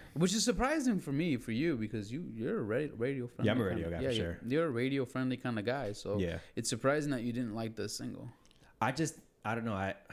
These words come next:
Speaker 2: I think to me, to me, I think this is still, this is n-, a new Travis we're getting.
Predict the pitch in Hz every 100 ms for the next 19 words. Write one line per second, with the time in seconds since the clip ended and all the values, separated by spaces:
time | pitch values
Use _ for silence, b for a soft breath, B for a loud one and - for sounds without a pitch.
0 | B B B B B - 113 - 151 -
1 | - 101 - - 98 101 139 92 98 113
2 | 107 90 - - 101 101 101 104 92 85
3 | 87 - 87 90 92 - 85 80 - 85
4 | 82 80